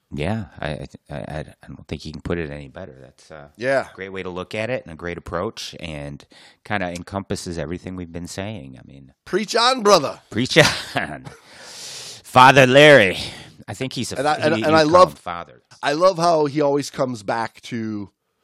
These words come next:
Speaker 2: attitude.
Speaker 1: Right.
Speaker 2: Attitude is the key, he says. To become a good cave diver, a person starts with the right motivation, seeks good training to learn proper techniques,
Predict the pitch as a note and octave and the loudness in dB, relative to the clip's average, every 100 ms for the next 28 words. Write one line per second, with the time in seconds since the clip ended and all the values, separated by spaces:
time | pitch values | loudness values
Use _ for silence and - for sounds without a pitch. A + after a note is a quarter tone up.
0 | _ _ _ _ _ F#2 G2+ F#2 F2 E2 | _ _ _ _ _ -2 0 0 -8 -14
1 | - _ _ _ _ _ - D#2 C#2 - | -16 _ _ _ _ _ -10 -8 -8 -14
2 | _ _ G#2+ A2+ C3+ - C#3+ B2 G#2+ F#2+ | _ _ -6 -2 -4 -2 -4 -2 -4 -8
3 | - - G#2+ F2+ D#2+ D#2+ - - _ _ | -16 -12 -12 -12 -16 -18 -18 -20 _ _
4 | _ _ - A#2+ A#2+ E3 F#3 E3+ F3+ C3 | _ _ -14 -12 -4 -2 -2 0 -4 -2
5 | D#3 D3 A#2+ F#2 E2 F2 E2 - - C#3+ | -4 -4 -4 -8 -8 -14 -16 -16 -12 -10
6 | - D#3+ - C3 A#2+ A2 A#2 - A2 G2+ | -10 -12 -8 -4 -4 -4 -10 -10 -12 -8
7 | G#2 A#2 B2 A#2+ A#2+ A2+ G2+ G2+ F#2 B1+ | -4 -4 -4 -6 -4 -4 -6 -8 -10 -16
8 | _ _ _ _ _ _ - - D#3 F3 | _ _ _ _ _ _ -12 -8 -6 -8
9 | - - A#2+ C#3 C3+ - D3+ C#3 C3+ B2 | -8 -12 -4 -2 -2 -6 -6 -4 -4 -6
10 | - A#2+ A2+ B2 B2 A#2+ - B2 A#2 A#2 | -8 -10 -2 0 0 -4 0 0 0 -6
11 | - A2+ - G#2 F2+ - - | -6 -6 -6 -12 -12 -16 -20